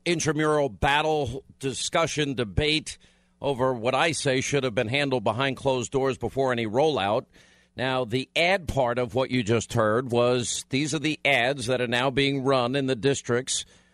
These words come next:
of, for example, some of the Freedom Caucus members as a means of pressuring them and putting political pressure on them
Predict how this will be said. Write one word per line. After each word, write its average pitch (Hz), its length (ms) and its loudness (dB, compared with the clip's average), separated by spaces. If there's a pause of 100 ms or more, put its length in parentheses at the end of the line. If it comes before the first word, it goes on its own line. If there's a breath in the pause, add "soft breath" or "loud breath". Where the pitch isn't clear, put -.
(160 soft breath)
of, 113 280 2
for 135 180 2
example, 120 440 2
some 123 220 2
of 123 60 -2
the 127 60 4
Freedom 175 320 2
Caucus 113 440 0
members 92 420 2
as 110 160 4
a 117 60 2
means 135 380 2
of 107 160 -2
pressuring 131 580 2
them 131 240 2
and 120 100 -2
putting 131 240 2
political 123 400 0
pressure 123 400 2
on 113 140 2
them 143 340 2